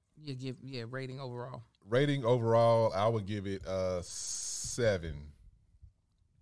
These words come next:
Speaker 1: Mm-hmm.
Speaker 2: Seven and a half. Seven. Bring it back to seven. Um, I agree with y'all on the Eddie, uh, part. Like,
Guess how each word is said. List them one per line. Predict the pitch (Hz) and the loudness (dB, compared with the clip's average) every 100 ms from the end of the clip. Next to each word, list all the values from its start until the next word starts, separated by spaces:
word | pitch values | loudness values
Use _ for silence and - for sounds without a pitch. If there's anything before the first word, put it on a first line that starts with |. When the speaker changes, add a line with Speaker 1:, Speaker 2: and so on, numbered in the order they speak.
| _ | _
Speaker 1:
Mm-hmm. | 131 127 131 | -4 -2 -2
Speaker 2:
Seven | 113 104 92 | -2 -2 -2
and | 82 | -4
a | 80 | -6
half. | 80 - 92 _ _ _ _ _ _ _ _ _ _ | -6 -10 -16 _ _ _ _ _ _ _ _ _ _
Seven. | - 107 71 - _ _ _ _ _ _ _ _ _ - | 2 2 0 -16 _ _ _ _ _ _ _ _ _ -14
Bring | 92 | -12
it | 82 | -8
back | 78 | -10
to | - | -10
seven. | - 78 76 _ _ _ _ - | -10 -10 -12 _ _ _ _ 0
Um, | 123 120 110 90 85 _ _ _ _ _ _ _ _ | 2 2 0 -6 -12 _ _ _ _ _ _ _ _
I | 113 | -2
agree | 113 120 | 0 0
with | 110 | 0
y'all | 107 104 101 | 0 0 0
on | 90 | -2
the | 80 92 | -4 -4
Eddie, | 92 90 92 _ _ | -4 -6 -10 _ _
uh, | 85 85 | -4 -4
part. | - 107 98 - _ _ _ _ _ | 0 2 2 -2 _ _ _ _ _
Like, | 98 90 | -2 -2